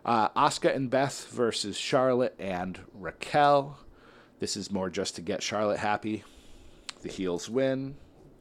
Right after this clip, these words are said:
The match was okay. Uh,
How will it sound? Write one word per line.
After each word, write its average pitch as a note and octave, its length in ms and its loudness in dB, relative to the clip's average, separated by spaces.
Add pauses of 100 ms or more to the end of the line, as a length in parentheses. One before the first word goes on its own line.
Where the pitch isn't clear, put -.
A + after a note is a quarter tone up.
(480)
The E2+ 80 -8
match F2 420 -4
was D#2+ 280 -6 (120)
okay. C3+ 720 -2 (880)
Uh, F2+ 260 -2